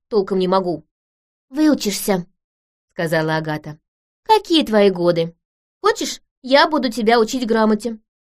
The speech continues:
"Если господин позволит, так я век благодарен буду", воскликнул Сид, даже подскочив.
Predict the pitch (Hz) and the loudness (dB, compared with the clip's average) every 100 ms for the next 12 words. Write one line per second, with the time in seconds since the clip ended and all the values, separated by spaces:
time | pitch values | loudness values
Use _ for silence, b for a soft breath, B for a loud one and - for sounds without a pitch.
0 | - 226 320 285 254 269 302 277 247 262 | -8 -2 0 0 -2 2 2 2 2 2
1 | 294 381 214 - _ _ - 190 196 214 | 2 2 2 -4 _ _ -4 -2 4 4
2 | 202 254 202 208 208 208 208 185 185 170 | 4 2 2 2 2 2 2 0 -2 -2
3 | 147 _ _ _ - 175 175 190 - 170 | -4 _ _ _ -6 -2 -2 -4 -6 -4
4 | 170 254 262 _ 175 175 170 175 175 180 | -4 -6 -10 _ -8 -6 -6 -12 -12 -10
5 | 170 175 160 | -10 -10 -12